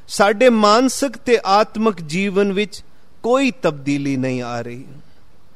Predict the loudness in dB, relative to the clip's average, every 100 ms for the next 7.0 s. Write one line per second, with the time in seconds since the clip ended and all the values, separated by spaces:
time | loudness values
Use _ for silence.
0 | -20 -20 -18 -2 2 2 2 0 0 0
1 | 2 4 2 0 0 0 0 0 0 -2
2 | -8 -12 -18 -18 -20 -20 -20 -20 -18 -2
3 | 6 6 6 6 6 6 4 0 -6 -18
4 | -10 0 0 2 4 4 2 0 6 6
5 | 6 0 -2 -2 2 2 2 2 2 -2
6 | -2 0 2 2 0 -2 -2 -2 -8 -8